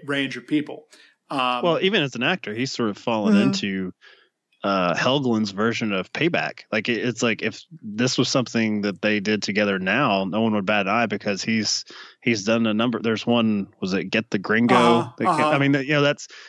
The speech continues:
Speaker 2: you would, the expectation would be there for the straight up edition now, I think, which, I mean, it would be on a much smaller scale. It may be V O D or, you know, on a streaming service, but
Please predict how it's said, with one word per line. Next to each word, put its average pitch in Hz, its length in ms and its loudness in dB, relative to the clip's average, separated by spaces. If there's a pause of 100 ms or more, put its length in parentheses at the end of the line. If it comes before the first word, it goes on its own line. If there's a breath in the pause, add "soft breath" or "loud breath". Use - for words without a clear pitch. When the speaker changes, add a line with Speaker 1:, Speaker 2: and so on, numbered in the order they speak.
(100)
Speaker 2:
you 147 160 0
would, 143 340 2
the 139 200 0
expectation 143 760 -4
would 107 160 -6
be 117 180 0
there 104 260 0
for 101 280 -2
the 92 420 0
straight 110 380 2
up 104 160 -2
edition 90 580 -2
now, 87 400 0
I 98 100 0
think, 92 420 -4 (120)
which, 98 340 -2
I 107 60 -2
mean, 113 140 2
it 113 80 2
would 113 100 0
be 117 120 4
on 110 100 2
a - 20 0
much - 240 2
smaller 117 300 2
scale. 110 500 0
It 95 100 -8
may 113 140 -2
be 110 180 -2 (220)
V 120 300 4
O 120 80 4
D 113 360 2
or, 92 160 -4 (460 loud breath)
you 101 100 -2
know, 95 120 2 (100)
on 98 100 0
a 98 60 2
streaming 170 380 2
service, 95 480 -2
but 101 520 0